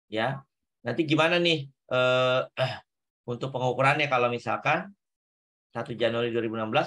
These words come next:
acquisition cost-nya bukan seratus dua belas, tapi kita ganti menjadi seratus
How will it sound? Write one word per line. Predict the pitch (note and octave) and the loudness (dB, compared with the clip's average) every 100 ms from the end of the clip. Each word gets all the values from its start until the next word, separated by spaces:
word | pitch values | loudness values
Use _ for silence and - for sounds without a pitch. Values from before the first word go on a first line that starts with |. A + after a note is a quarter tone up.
| C3 | -2
acquisition | B2+ A#2+ - A#2+ | -10 -12 -8 -6
cost-nya | A2 A#2 D3+ D3+ | -2 -2 -2 -4
bukan | A2+ - C3+ | -4 -2 0
seratus | B2 A#2 | -2 -4
dua | A2 G#2+ | -4 0
belas, | C3 A#2 - | 0 0 -4
tapi | G2 A#2+ | -10 -8
kita | A#2+ G#2+ | -6 -4
ganti | G2+ G2 A2+ | -4 -4 -6
menjadi | B2 G#2 G2+ A2+ C#3 F3+ - _ _ _ - | -6 -4 -4 -2 -2 -4 -12 _ _ _ -6
seratus | G#2+ G#2 | -6 -4